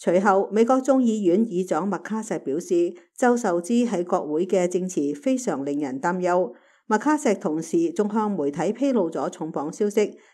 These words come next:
即係美國國會將會通過兩黨立法處理 TikTok。消息一出，隨即引發輿論熱議。綜合媒體報道，喺呢個月嘅二十三號，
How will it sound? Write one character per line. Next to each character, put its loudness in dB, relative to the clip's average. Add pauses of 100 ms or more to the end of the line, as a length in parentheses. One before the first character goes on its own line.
即 -4
係 4
美 -2
國 -2
國 -6
會 0 (160)
將 4
會 4
通 -2
過 0
兩 -2
黨 -4
立 -2
法 -6 (180)
處 0
理 0
TikTok。 -2 (220)
消 0
息 2
一 2 (140)
出， 2 (400)
隨 2
即 0
引 -6
發 -2
輿 -4
論 -4
熱 -6
議。 -4 (360)
綜 4
合 4
媒 0
體 -4
報 2
道， 2 (160)
喺 4
呢 4
個 4
月 0
嘅 0
二 -6
十 -10
三 -2
號， 0